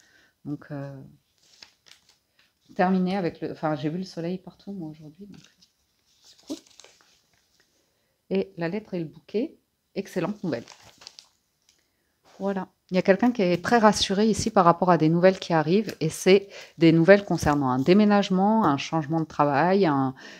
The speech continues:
un, un heureux événement ou, euh, un projet, euh,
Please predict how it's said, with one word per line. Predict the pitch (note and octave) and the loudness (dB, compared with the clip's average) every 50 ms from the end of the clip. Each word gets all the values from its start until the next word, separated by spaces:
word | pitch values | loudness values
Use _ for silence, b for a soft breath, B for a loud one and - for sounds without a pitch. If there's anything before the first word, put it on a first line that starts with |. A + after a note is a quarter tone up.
| B B B | B B B
un, | C#3+ C#3+ C#3 C#3 | -2 0 -2 -2
un | - C3+ C3 | -4 -4 -2
heureux | C3 C#3 D3+ D3+ D3+ | -2 0 0 0 0
événement | E3 D#3+ E3+ E3+ E3+ E3 E3+ F3 F3+ F3+ F#3 G3+ G#3 G#3 G#3+ G#3 G3+ | 2 2 2 2 2 2 4 4 4 4 2 2 2 2 4 4 2
ou, | F#3 D#3 D3+ D3+ D3+ C#3+ | 2 2 2 2 2 0
euh, | C#3 C#3 C3+ C3+ C3+ C3 B2+ B2+ B2 C3 C3 C3 - - | 0 0 0 0 0 -2 -2 -4 -6 -8 -10 -10 -2 -2
un | E3+ | -2
projet, | E3 - - - D#3 C#3 C3+ C3 C3+ D#3+ F3+ F3 | -2 -2 0 0 0 2 2 2 2 2 0 0
euh, | C#3 A#2 A2+ | -2 -4 -6